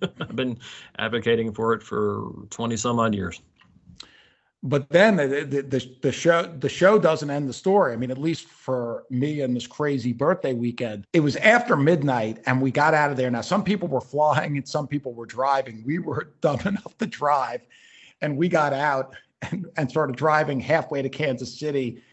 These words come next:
Speaker 2: It was just so crazy in the middle of the night. Uh, the, the weekend of my fortieth birthday, the, the, to be driving from Saint Louis to Kansas City at two o'clock in the morning. You, you, look, that's, th-,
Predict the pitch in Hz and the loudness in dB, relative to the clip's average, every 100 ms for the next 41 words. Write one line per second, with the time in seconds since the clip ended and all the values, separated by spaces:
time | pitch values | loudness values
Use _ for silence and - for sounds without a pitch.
0 | _ _ _ 208 185 170 127 175 - - | _ _ _ 4 4 4 -2 -2 -4 -8
1 | - - 185 185 185 180 - 160 151 160 | -12 2 6 6 4 0 -4 -2 0 -2
2 | 131 175 139 127 139 156 147 139 151 147 | -4 -6 -6 -4 -2 -2 -2 -4 -2 -2
3 | 147 - _ - - - - - - 147 | -2 -8 _ -18 -18 -20 -20 -16 -4 -4
4 | - - - 160 160 143 139 180 185 165 | -4 -10 -6 0 0 0 2 2 2 2
5 | 156 127 127 147 139 131 120 - 135 135 | 0 -2 -4 -4 -4 -2 -4 -4 -2 -2
6 | 139 127 120 123 123 135 170 - - - | -2 -2 -2 -6 -8 -8 -8 -10 -10 -6
7 | 135 139 175 151 147 156 156 139 - 131 | -4 -4 0 4 4 4 2 -4 -4 -4
8 | 135 135 151 170 - - 147 139 123 160 | -4 -4 -4 -6 -8 -6 -6 -6 -8 -8
9 | 143 127 - 170 147 147 135 127 127 123 | -6 -8 0 2 2 2 0 -2 -6 -6
10 | 127 131 127 127 120 - - _ _ _ | -2 0 0 -2 -4 -12 -20 _ _ _
11 | _ - 285 - 240 226 - 233 247 - | _ -2 -2 2 2 2 4 6 6 6
12 | 156 156 - - 160 240 - - | 4 4 -2 -2 -2 0 -2 -4